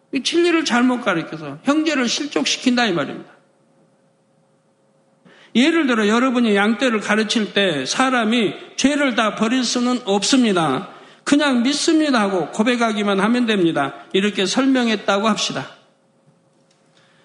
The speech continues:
죄를 벗어버리기 힘들다, 좀 편하게 신앙생활 하고 싶다 하던 사람은 얼른 그 말을 마음에 받아들입니다.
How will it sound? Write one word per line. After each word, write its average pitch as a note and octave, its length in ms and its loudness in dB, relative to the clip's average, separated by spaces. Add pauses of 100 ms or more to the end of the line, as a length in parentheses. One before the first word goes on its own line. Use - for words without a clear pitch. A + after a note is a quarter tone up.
(180)
죄를 E4+ 440 2
벗어버리기 B3 800 0
힘들다, F#3+ 840 -2
좀 B3 240 2
편하게 C4+ 440 0
신앙생활 A3 760 0
하고 A#3 280 0
싶다 A3+ 640 0
하던 B3+ 300 -2
사람은 A#3 540 0 (380)
얼른 D4+ 440 2
그 - 120 0
말을 B3+ 440 0
마음에 A3+ 420 0
받아들입니다. G#3+ 840 -2